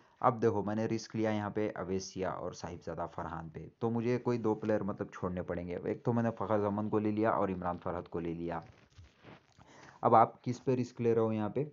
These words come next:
ये दो प्लेयर्स पे, या मोहम्मद और इसरार उल्लाह पे। अगर आपको ये एक प्लेयर पे रिस्क लेना है, तो साहिबजादा फरहान छोड़ के इसरार उल्लाह ले लो, या फिर इसरार उल्लाह को भी छोड़ दो, साहिबजादा फरहान ले लो। अब ऑलराउंडर सेक्शन में हमारे पास अच्छे ऑप्शन है, एक तो खालिद उस्मान का और दूसरा काशिफ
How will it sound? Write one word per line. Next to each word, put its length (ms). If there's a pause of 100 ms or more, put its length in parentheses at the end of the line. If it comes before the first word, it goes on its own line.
(160)
ये 120
दो 160
प्लेयर्स 280
पे, 120
या 160
मोहम्मद 400
और 200
इसरार 500
उल्लाह 280
पे। 260 (400)
अगर 180
आपको 220
ये 160
एक 140
प्लेयर 160
पे 120
रिस्क 240
लेना 180
है, 60
तो 80
साहिबजादा 460
फरहान 340
छोड़ 220
के 160 (200)
इसरार 280
उल्लाह 280
ले 140
लो, 180 (400)
या 80
फिर 180
इसरार 300
उल्लाह 280
को 120
भी 120
छोड़ 220
दो, 100
साहिबजादा 520
फरहान 420
ले 100
लो। 220 (180)
अब 140
ऑलराउंडर 480
सेक्शन 320
में 120
हमारे 200
पास 220
अच्छे 260
ऑप्शन 300
है, 60
एक 160
तो 80
खालिद 300
उस्मान 360
का 160 (300)
और 120
दूसरा 320
काशिफ 420